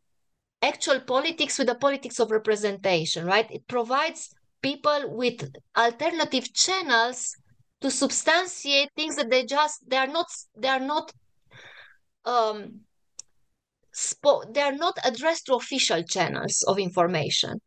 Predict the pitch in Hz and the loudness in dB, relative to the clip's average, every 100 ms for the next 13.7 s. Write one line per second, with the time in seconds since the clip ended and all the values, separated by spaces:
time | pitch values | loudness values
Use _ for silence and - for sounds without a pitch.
0 | - 190 226 - 233 - 302 330 294 269 | -4 0 0 0 0 0 0 -2 -4 -4
1 | 277 277 262 214 262 262 226 233 269 233 | -2 2 2 2 0 0 -2 0 0 2
2 | 214 - 381 339 277 269 - _ _ _ | 0 0 0 2 0 -2 -12 _ _ _
3 | _ 320 330 320 - 330 339 330 381 370 | _ -2 2 2 0 -2 -2 0 0 -2
4 | - 294 262 - 233 285 285 - - 381 | -2 0 0 -2 0 0 0 -4 0 0
5 | 339 - - 180 185 196 240 285 285 285 | 0 -2 2 2 2 -2 -2 -2 0 0
6 | 277 285 - 269 269 - 311 - 269 226 | 0 -4 2 2 2 -2 -4 -2 0 2
7 | 240 240 180 147 135 - - - 175 214 | 2 0 0 -2 -2 -2 -4 -2 2 2
8 | 233 240 233 277 294 311 - 262 247 - | 0 -2 0 0 0 -2 -2 -2 0 -4
9 | - 233 320 349 247 240 240 - - - | -4 -2 0 2 2 2 -4 -16 -20 -20
10 | _ - 240 226 330 339 294 254 277 277 | _ 0 0 0 2 2 2 0 -2 0
11 | 277 277 262 262 302 190 190 - 196 202 | -2 0 0 -2 0 2 0 -4 -2 0
12 | 175 208 220 220 208 196 180 170 - - | 2 0 0 0 -2 0 2 0 -4 -14
13 | - - _ 196 220 185 180 | -20 -20 _ 0 2 2 -4